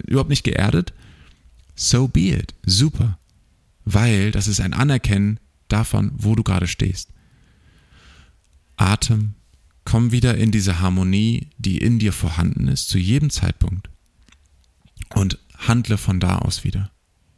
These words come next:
Und das Spannende ist wirklich, dieser, dieses in die Harmonie der eigentlichen Zyklen, die in deinem Körper vorhanden sind,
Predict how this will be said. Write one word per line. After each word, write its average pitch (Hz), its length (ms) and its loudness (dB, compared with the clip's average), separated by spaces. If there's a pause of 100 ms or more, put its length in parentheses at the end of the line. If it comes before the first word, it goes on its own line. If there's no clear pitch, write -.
(140)
Und - 80 0
das 110 160 0
Spannende 143 300 2
ist 123 120 0
wirklich, 120 220 0
dieser, 131 280 2
dieses 104 640 -2
in 151 160 2
die 117 140 0
Harmonie 107 400 2
der - 220 -4
eigentlichen 110 420 0
Zyklen, 101 460 0
die 95 260 -4
in 95 120 -2
deinem 95 160 0
Körper 92 220 0
vorhanden 98 300 -2
sind, 104 180 -2